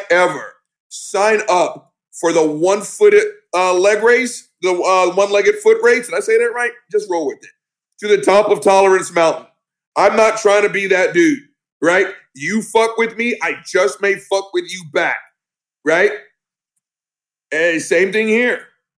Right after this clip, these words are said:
right? I mean, y-, shut the fuck up, right? Don't ask more from me than what you're willing to give your goddamn self. This screen just got really light for some reason. I don't know why, but let's just roll with it.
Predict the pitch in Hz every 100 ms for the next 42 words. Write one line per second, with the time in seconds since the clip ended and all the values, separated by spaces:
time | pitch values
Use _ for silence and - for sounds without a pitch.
0 | _ _ _ _ _ _ 135 160 170 190
1 | 190 180 165 165 151 233 247 240 240 240
2 | 233 - 226 - - _ _ _ _ _
3 | _ _ _ - 175 202 160 185 226 240
4 | 214 226 220 208 226 220 202 208 233 190
5 | 185 202 - 180 180 226 214 180 170 202
6 | 170 160 143 208 214 175 156 151 131 190
7 | 214 196 175 151 156 143 143 135 117 123
8 | - - - _ _ _ 107 120 117 113
9 | 117 104 - _ _ _ 120 120 110 107
10 | 127 - -